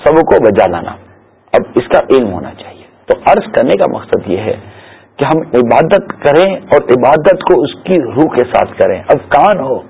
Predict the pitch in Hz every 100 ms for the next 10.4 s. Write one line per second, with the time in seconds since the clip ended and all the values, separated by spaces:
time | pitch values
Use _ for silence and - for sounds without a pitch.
0 | - _ _ - 143 156 120 - 87 -
1 | - _ _ _ _ _ _ _ _ _
2 | _ _ _ _ _ _ _ _ - 98
3 | 117 147 175 135 127 - - _ _ _
4 | - - - - - - - _ _ _
5 | _ _ _ _ _ _ _ _ _ -
6 | - 123 156 - 120 78 - - _ 95
7 | 131 - 82 - 101 - - _ _ _
8 | _ _ _ _ _ _ - 113 139 151
9 | 107 101 - - - - - - _ _
10 | - 156 147 -